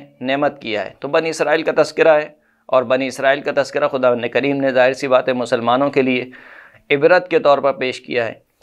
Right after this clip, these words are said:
کہ دیکھو بنی اسرائیل وہ قوم تھی کہ فرعون جس کے بچوں کو مار دیتا تھا، جس کی مستورات کی عصمت دری کرتا تھا، اس کے باوجود ہم نے ان کو نجات دی،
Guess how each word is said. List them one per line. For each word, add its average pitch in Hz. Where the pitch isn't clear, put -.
کہ 127
دیکھو 139
بنی 139
اسرائیل 135
وہ 143
قوم 147
تھی 156
کہ 131
فرعون 139
جس 139
کے 147
بچوں 135
کو 147
مار 131
دیتا 147
تھا، 143
جس 123
کی 131
مستورات 127
کی 135
عصمت 127
دری 135
کرتا 151
تھا، 143
اس 131
کے 135
باوجود 127
ہم 139
نے 143
ان 143
کو 147
نجات 135
دی، 131